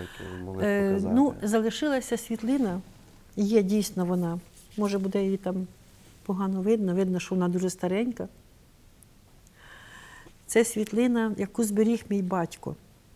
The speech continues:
Speaker 2: Це тисяча дев'ятсот тридцять четвертий рік. Школа, Уярницька неповна школа,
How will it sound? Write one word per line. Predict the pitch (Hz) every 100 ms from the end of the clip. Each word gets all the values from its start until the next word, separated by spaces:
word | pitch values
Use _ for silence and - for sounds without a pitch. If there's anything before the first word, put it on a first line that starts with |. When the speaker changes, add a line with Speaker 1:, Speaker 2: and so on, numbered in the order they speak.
| - - - - - - - - -
Speaker 2:
Це | - 220
тисяча | 220 285 262 240 214
дев'ятсот | 214 214 - 269 262
тридцять | - 226 185
четвертий | - 214 208 208 190
рік. | 185 190 - - - - - - - - - - - - - - - - - - - - - - - - -
Школа, | 190 - - 233 202 185 202 - - - - - - - - -
Уярницька | 196 202 208 240 262 - 202 196 - - -
неповна | 202 208 - 240 220 202 185 - - -
школа, | - - - 202 190 190